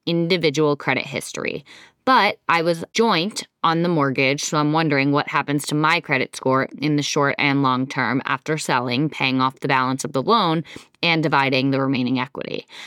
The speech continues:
I just want to embrace myself for the fallout if it's going to represent a three hundred point drop in my score or something like that.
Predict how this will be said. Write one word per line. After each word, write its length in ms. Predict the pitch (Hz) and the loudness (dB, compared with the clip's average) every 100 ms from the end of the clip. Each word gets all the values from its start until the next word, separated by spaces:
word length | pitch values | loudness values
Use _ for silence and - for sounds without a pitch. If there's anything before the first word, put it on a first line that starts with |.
| - | -6
I 100 | - | -2
just 180 | 160 165 | 0 0
want 180 | 170 - | -2 -2
to 80 | 180 | -2
embrace 400 | 180 151 147 151 | 0 0 0 -2
myself 380 | 147 - 143 | -2 0 -2
for 80 | - | -2
the 100 | 143 | -4
fallout 540 | 143 131 127 127 127 - | 0 0 2 2 2 -2
if 120 | - 131 | -6 -4
it's 160 | 139 | -4
going 300 | - 139 135 | 0 0 0
to 80 | 135 | 0
represent 540 | 131 - 139 135 131 - | -4 -2 -2 0 -2 -4
a 60 | |
three 220 | 135 127 | -4 -2
hundred 340 | 135 135 135 131 | 0 -2 -2 -4
point 240 | 143 113 | -4 -4
drop 260 | - 127 - | -2 -2 -2
in 100 | 127 | -2
my 140 | 135 | -2
score 420 | 135 - 101 123 - | -4 -4 -2 -2 -4
or 120 | 139 | -6
something 380 | - 95 - 95 | -4 -6 -6 -4
like 220 | - 135 | -4 -4
that. 180 | - | -6